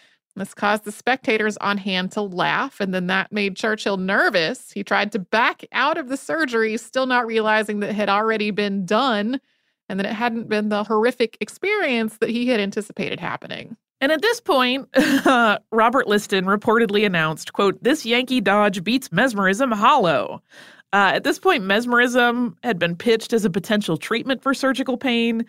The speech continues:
Speaker 2: It was something that Liston had never believed in, in terms of efficacy, and so he was perfectly happy <laughs> that he had, uh, used ether successfully.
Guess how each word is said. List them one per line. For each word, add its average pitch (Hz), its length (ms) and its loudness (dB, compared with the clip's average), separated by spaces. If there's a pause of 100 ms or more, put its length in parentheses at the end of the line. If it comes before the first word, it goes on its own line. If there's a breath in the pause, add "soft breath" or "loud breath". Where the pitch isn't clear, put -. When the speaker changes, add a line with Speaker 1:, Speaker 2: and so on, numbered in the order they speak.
(260 soft breath)
Speaker 2:
It - 80 0
was 240 140 2
something 240 280 0
that 214 160 0
Liston 240 440 0
had 196 220 0
never 226 260 4
believed 214 420 0
in, 233 220 2
in 220 140 -2
terms 196 240 -2
of 208 120 0
efficacy, 196 720 -2
and 170 140 -6
so 175 500 2 (380 soft breath)
he 208 100 -4
was 214 140 0
perfectly 226 520 0
happy 208 340 2
<laughs> 151 80 -8
that 262 100 4
he 240 180 4
had, 214 280 0 (380)
uh, 180 340 4
used 208 380 -4
ether 175 280 -2
successfully. 156 720 -8